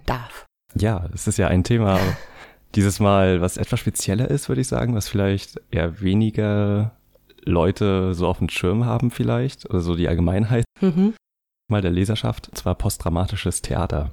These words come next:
Speaker 1: Ja, genau.
Speaker 2: Ja, wir sind ja irgendwie auf Twitter <laughs> auf das Thema gekommen.
Speaker 1: Mhm.
Speaker 2: Du bist jetzt ja auch bei Twitter, seit
Speaker 1: Ja,
Speaker 2: wir die Folge gemacht
Speaker 1: gen-,
Speaker 2: haben,
Speaker 1: ja,
Speaker 2: ne?
Speaker 1: richtig. <laughs> Noch ganz frisch dabei, äh, und kenn mich damit auch echt noch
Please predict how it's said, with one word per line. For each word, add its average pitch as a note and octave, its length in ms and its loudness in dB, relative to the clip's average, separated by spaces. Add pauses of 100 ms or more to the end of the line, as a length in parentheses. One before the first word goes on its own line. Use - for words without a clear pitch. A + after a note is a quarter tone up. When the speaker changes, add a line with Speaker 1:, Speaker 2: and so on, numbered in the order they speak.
(140)
Speaker 1:
Ja, - 120 -6 (600)
genau. D3 360 -2 (400)
Speaker 2:
Ja, D2+ 180 2 (340)
wir E2+ 540 2
sind - 240 -6
ja F#2+ 120 0
irgendwie G2+ 240 0
auf F2 80 -2
Twitter A#2 440 0
<laughs> D3+ 680 -2
auf - 100 -10
das - 160 -2
Thema B2 240 0
gekommen. G3 440 4
Speaker 1:
Mhm. C#4+ 60 0 (460)
Speaker 2:
Du F#2 80 2
bist - 140 -2
jetzt B2+ 120 0
ja F#2+ 60 2
auch G2+ 80 -2
bei G2+ 120 -2
Twitter, - 340 -4
seit D#2+ 260 0 (120)
Speaker 1:
Ja, D3 340 0
Speaker 2:
wir F#2+ 100 2
die - 80 -2
Folge E2 300 0
gemacht E2 220 -2
Speaker 1:
gen-, G3+ 120 4
Speaker 2:
haben, - 160 4
Speaker 1:
ja, F#3+ 120 6
Speaker 2:
ne? G#3 100 2
Speaker 1:
richtig. D#3 400 0 (220)
<laughs> - 200 -2
Noch E3+ 240 0
ganz E3+ 320 -2
frisch - 320 -4
dabei, D3+ 440 -2 (520)
äh, F3+ 140 2
und E3+ 240 0
kenn F3+ 180 0
mich E3 140 0
damit E3 260 0
auch - 160 -6
echt - 180 -6
noch D#3+ 140 -4